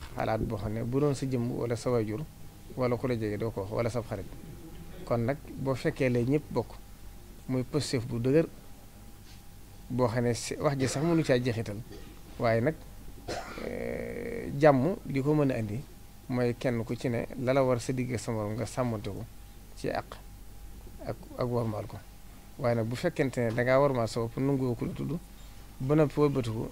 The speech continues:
ña nga xam ne wóor leen duñ say nawle duñ say morom lu la neex xëpp leen loolu bu yàggee bu fa jàmm jëkkee du fa mujj.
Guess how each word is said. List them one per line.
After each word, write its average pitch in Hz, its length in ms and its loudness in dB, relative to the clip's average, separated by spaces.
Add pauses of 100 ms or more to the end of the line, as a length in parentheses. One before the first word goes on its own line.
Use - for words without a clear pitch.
(260)
ña 135 160 6
nga 151 100 6
xam 147 220 4
ne 127 80 6
wóor 135 280 6
leen 143 160 8
duñ 143 120 2
say 135 180 2
nawle 113 260 4
duñ 135 140 0
say 127 140 0
morom 110 280 0 (1400)
lu 135 140 2
la 156 100 10
neex 135 340 6 (640)
xëpp - 280 -2
leen 135 260 2 (520)
loolu 123 200 4
bu 131 100 0
yàggee 117 420 4 (580)
bu 131 120 -2
fa 135 180 2
jàmm 131 300 6
jëkkee 131 320 2
du 117 80 -4
fa 107 100 -2
mujj. 101 180 -4